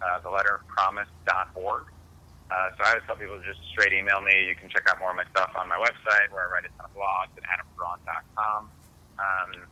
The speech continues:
and then, uh, the book is called The Promise of a Pencil. As I mentioned, it's at Amazon, Barnes and Nobles, and all major retailers. And then, uh, the organization is pencils of promise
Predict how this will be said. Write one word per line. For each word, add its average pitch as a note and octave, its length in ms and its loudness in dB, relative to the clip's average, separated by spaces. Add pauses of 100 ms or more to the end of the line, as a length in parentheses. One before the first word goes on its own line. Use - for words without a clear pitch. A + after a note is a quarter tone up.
(120)
and G2 160 -2
then, F#2+ 400 -2
uh, F#2 160 2
the F#2+ 80 -12
book A#2+ 240 -6
is G2+ 120 -20
called G2 200 -6
The - 80 -20
Promise F#2+ 480 -8
of F2 80 -14
a E2+ 80 -14
Pencil. A2 480 -4
As F#2+ 80 -10
I - 80 -20
mentioned, - 400 -8
it's - 160 -20
at - 80 -12 (160)
Amazon, F2 260 -2
Barnes E2+ 220 0
and - 80 -10
Nobles, E2+ 320 -8
and E2 80 -6
all E2 160 -2
major - 240 -2
retailers. E2+ 640 0 (400)
And G2+ 180 6
then, G2 300 4
uh, F#2+ 240 2
the G2+ 100 -4
organization A2 800 0
is F#2 80 -14 (200)
pencils A2 520 -10 (100)
of F#2 220 0 (240)
promise G#2 420 0